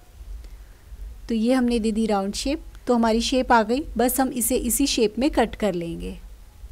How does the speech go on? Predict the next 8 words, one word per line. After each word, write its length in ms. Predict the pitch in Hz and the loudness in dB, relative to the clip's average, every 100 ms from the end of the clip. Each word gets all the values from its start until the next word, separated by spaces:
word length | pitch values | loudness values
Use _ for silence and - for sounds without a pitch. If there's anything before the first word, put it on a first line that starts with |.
| - - - - - - - - - - - - - - - - - - - - - - - - | -12 -14 -18 -20 -20 -20 -14 -14 -14 -16 -18 -20 -20 -14 -14 -12 -16 -18 -20 -20 -20 -20 -20 -2
कट 200 | 240 240 | -2 4
करने 280 | 269 254 254 | 2 4 2
के 140 | 269 | 0
बाद 260 | 233 262 254 | 2 2 2
इसके 240 | 233 - | -6 2
ऊपर 260 | 240 233 233 | 0 2 0
रखना 260 | 233 233 226 | 0 0 0
है 200 | 233 | 0